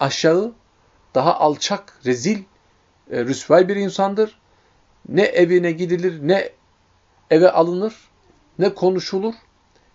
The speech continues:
ne selam verilir, ne de insan hesabına alınır.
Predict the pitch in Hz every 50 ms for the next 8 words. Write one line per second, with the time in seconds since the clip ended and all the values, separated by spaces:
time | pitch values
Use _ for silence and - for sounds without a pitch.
0 | _ 160 185 180 - 185 170 190 202 208 214 214 226 226 226 214 226 233 - -
1 | _ _ _ _ _ _ _ - 156 185 196 214 - - 190 185 185 - 233 233
2 | 185 170 165 165 - 170 165 156 160 156 156 - 143 139 143 151 190 208